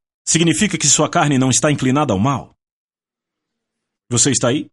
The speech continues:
O bebê faz cocô na fralda não porque ele é mau, mas porque ele é jovem.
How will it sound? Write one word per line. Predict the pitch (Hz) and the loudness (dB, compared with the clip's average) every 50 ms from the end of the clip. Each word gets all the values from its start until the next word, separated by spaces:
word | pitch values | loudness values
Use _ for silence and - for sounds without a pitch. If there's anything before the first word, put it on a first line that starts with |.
| _ _ _ _ _ _ _ | _ _ _ _ _ _ _
O | - 165 | -4 -2
bebê | 160 185 180 165 240 240 | 0 0 0 0 0 -2
faz | - - 196 - - | -2 0 0 0 0
cocô | - 175 - 208 214 190 | 0 -2 -2 -2 -2 -2
na | 175 - | -2 -4
fralda | - - 185 185 180 175 165 165 | -4 -2 -2 0 0 0 0 0
não | 180 214 214 | 0 0 -2
porque | - - 156 - - 156 | -2 -4 -4 -2 0 0
ele | 143 131 123 | 2 2 2
é | |
mau, | 117 131 170 185 170 127 110 | 0 0 0 0 0 0 0
mas | 104 110 107 | -2 -2 -2
porque | - - 143 117 - 165 | -4 -4 -6 -4 -2 0
ele | 160 147 123 117 107 | 0 2 2 0 0
é | 101 | 0
jovem. | 92 92 - 156 190 202 151 95 92 73 | 2 0 0 0 0 0 -2 -4 -6 -12